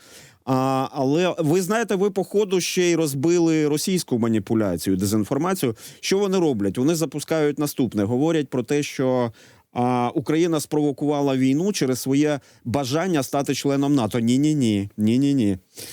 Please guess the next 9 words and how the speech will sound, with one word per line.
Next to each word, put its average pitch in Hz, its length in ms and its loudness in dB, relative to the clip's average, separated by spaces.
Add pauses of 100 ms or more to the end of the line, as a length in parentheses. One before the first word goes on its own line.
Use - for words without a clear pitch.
(140)
Нами 147 260 0
так 165 200 -4
не 160 120 0
поніп-, 156 480 0
е, 143 140 2
не 151 160 2
поманіпулюєш, 151 1040 0
тому 135 240 2
що 135 200 -2